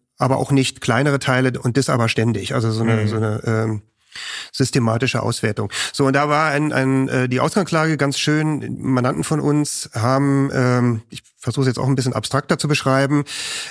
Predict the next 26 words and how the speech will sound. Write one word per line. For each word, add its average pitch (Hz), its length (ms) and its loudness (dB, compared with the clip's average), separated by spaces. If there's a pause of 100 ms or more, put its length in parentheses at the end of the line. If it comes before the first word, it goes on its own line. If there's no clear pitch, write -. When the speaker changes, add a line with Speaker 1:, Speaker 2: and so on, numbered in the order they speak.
Speaker 1:
äh, - 280 0
entwickeln, 131 640 0
äh, - 580 -8
sagen 131 180 2
wir 127 40 4
mal, 123 140 2
ein, 123 440 2
ähm, 120 380 0
softwaregestütztes 151 760 -2
Modell, 131 540 2 (480)
mit 131 280 0
dem 139 220 4
man, 131 480 2
ähm, 123 480 2 (480)
das - 140 -2
man 139 100 2
für 143 80 0
Trainingszwecke 131 560 0
einsetzen 113 420 -2
kann. 113 360 -6 (500)
Ähm, 120 380 4
und 120 160 0
die 123 100 2
hatten 139 240 0
dann 135 240 2
eine, 123 480 0